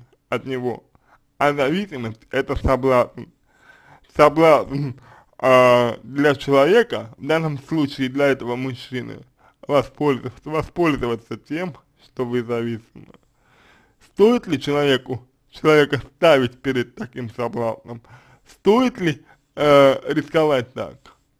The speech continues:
На этот вопрос можете ответить только вы. На этом всё. Э, я надеюсь, что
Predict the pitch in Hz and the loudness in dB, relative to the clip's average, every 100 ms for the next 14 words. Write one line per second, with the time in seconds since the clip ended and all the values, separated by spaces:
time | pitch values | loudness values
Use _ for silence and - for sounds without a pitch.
0 | - 156 180 175 170 - 135 131 - 123 | -8 -4 -4 -2 -4 -2 -6 -8 -10 -10
1 | 135 143 143 135 - - 127 117 120 _ | -10 -10 -12 -14 -14 -10 -8 -8 -10 _
2 | _ - 113 113 202 - _ _ - _ | _ -12 -10 -12 -16 -20 _ _ -20 _
3 | _ 123 120 - _ _ _ _ _ _ | _ -8 -8 -8 _ _ _ _ _ _
4 | - _ _ _ _ _ - _ 156 202 | -20 _ _ _ _ _ -20 _ -2 0
5 | 220 208 175 - 240 247 - _ _ _ | 0 -2 -6 -2 -2 -2 -8 _ _ _
6 | _ _ _ _ _ _ _ _ _ _ | _ _ _ _ _ _ _ _ _ _
7 | - 113 107 107 107 120 147 160 147 151 | -14 -8 -6 -4 -4 -4 -2 0 0 0
8 | 139 117 - - 143 135 110 - | -2 -4 -12 -4 0 0 0 -6